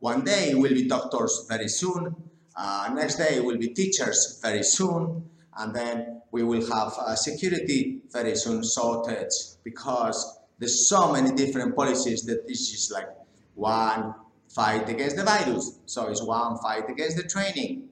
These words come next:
and then they are going to be such a mess. So take this opportunity very much, uh, very fast. Now we need you in Candina. Apply.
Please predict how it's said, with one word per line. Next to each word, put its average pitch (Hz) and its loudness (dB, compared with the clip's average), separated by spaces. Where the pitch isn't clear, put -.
and 110 -4
then 113 -4
they 110 -2
are 101 -2
going 104 -6
to 110 -6
be 104 -4
such - -2
a 113 -4
mess. 104 -6
So - -6
take - -2
this 127 0
opportunity 113 -4
very 107 -2
much, 104 -6
uh, 101 -6
very 104 -6
fast. 98 -6
Now 113 -6
we 131 -2
need 101 -2
you 98 -8
in 98 -8
Candina. 107 -10
Apply. 107 -4